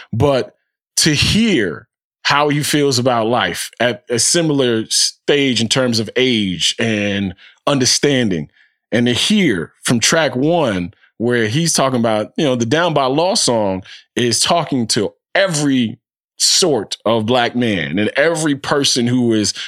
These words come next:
going through whatever they think they're going through and nobody hears it. And then to Shed Tears and then to Run. I mean,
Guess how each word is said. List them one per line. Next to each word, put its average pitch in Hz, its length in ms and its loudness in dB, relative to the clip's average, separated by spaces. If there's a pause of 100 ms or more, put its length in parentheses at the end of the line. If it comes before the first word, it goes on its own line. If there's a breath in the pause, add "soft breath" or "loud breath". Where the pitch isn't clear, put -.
going 139 260 2
through 139 120 0
whatever 131 300 2
they 123 220 2
think 117 260 0
they're 120 120 0
going 123 280 0
through 117 240 0
and 107 120 2
nobody 117 360 2
hears 110 360 0
it. 87 80 0
And 107 120 2
then 143 140 2
to 131 80 0
Shed 120 320 2
Tears 98 460 0
and 110 100 2
then 135 140 2
to 127 80 0
Run. 117 420 0 (380 loud breath)
I - 80 0
mean, 127 400 2